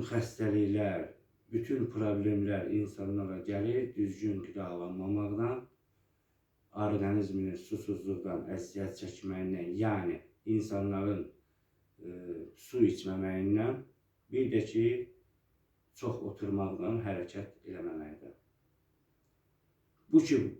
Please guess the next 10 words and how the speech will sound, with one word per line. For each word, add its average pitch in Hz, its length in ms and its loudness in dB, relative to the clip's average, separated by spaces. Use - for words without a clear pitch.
bu 151 100 8
kimi 117 300 0
problemləri 113 800 6
inşallah 98 480 0
ortadan 107 560 0
götürün. 120 560 4
Professor 117 580 -2
Newmovakinin 107 880 2
dediklərini 98 720 0
eləyin. 110 460 4